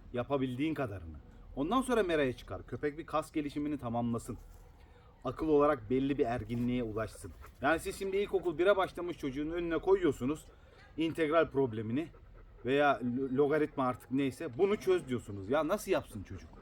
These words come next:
Tamam yapan sü-, üstün zekalılar var mı? Vardır. Ama bu hepsi yapacağı anlamına gelmez ki. Adam başka yerde videoyu izliyor. Adam kanatla oynatmış. Köpeğin önünde ne olduğu görünmüyor. Dört aylık köpek fermada.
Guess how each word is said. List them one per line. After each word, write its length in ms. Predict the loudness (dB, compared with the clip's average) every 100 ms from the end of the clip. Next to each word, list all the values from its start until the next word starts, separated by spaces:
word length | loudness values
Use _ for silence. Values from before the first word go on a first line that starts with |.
| -20 -8
Tamam 240 | -2 0 2
yapan 280 | 4 2
sü-, 140 | 0 -6
üstün 260 | -12 -6
zekalılar 500 | 0 2 2 2 2
var 180 | 2 0
mı? 160 | 0 2
Vardır. 340 | 4 2 -4 -14 -20 -20 -20 -20 -16 -4
Ama 200 | 0 2
bu 80 | 2
hepsi 300 | 0 -2 -2
yapacağı 340 | 0 0 0
anlamına 360 | 0 -2 -4 -4
gelmez 440 | -2 0 -2 -2
ki. 120 | -12 -14 -16 -20 -4
Adam 260 | 0 0 2
başka 260 | -2 2
yerde 260 | 4 4 0
videoyu 300 | 0 2 2
izliyor. 380 | 2 0 2 2
Adam 200 | 0 -2
kanatla 400 | -2 -2 0 0
oynatmış. 420 | 0 0 -8 -14 -16 -20 -4
Köpeğin 340 | -2 0 0
önünde 320 | 2 0 0
ne 60 | 0
olduğu 320 | 2 2 2
görünmüyor. 420 | 2 0 2 2
Dört 200 | 2 2
aylık 220 | 2 0 -2
köpek 280 | -4 -4
fermada. 420 | -2 -2 -2 -4